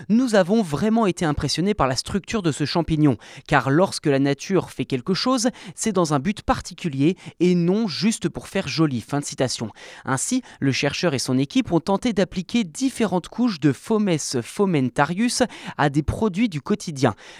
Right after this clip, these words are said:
L'une de ces couches donne donc naissance, par exemple, à un pare-brise qui est plus résistant. La couche du milieu, plus douce,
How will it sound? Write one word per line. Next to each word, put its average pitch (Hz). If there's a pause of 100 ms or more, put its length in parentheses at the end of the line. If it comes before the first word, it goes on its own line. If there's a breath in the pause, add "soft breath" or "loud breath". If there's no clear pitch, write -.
L'une 170
de 180
ces 180
couches 180
donne 147
donc 156
naissance, 165
par 139
exemple, 151
à 113
un 107
pare-brise 160
qui -
est -
plus 220
résistant. 180 (340 loud breath)
La 139
couche 240
du 202
milieu, 220
plus 254
douce, 220